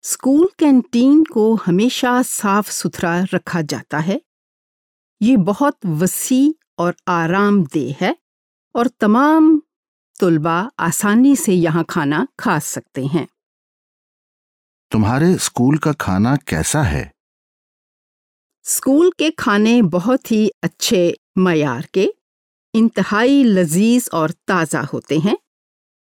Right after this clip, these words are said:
Speaker 1: खाना बनाने के लिए बहुत ही अच्छे बावर्ची हैं, जो बहुत मेहनत से हमारे लिए मुख्तलिफ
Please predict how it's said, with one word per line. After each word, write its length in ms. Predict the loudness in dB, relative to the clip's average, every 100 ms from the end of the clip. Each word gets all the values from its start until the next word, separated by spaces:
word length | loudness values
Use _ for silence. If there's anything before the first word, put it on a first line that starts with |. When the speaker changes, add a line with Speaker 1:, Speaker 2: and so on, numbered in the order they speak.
| _
Speaker 1:
खाना 400 | -2 2 2 4
बनाने 460 | 2 2 2 2 2
के 180 | 2 0
लिए 340 | 2 2 2
बहुत 580 | 0 -2 0 -2 -2 -2
ही 160 | -2
अच्छे 500 | 0 -6 -6 -2 0
बावर्ची 680 | 0 -2 -2 -4 -6 -2 0
हैं, 280 | 2 0 -2 -8 _ _ _ _ _ _
जो 120 | 0
बहुत 340 | 2 2 0 0 0
मेहनत 500 | 2 4 4 4 0
से 360 | -2 0 2
हमारे 480 | 0 0 0 0 0
लिए 360 | 0 0 0 -2 _ _ -2
मुख्तलिफ 560 | -2 -2 -2 0 0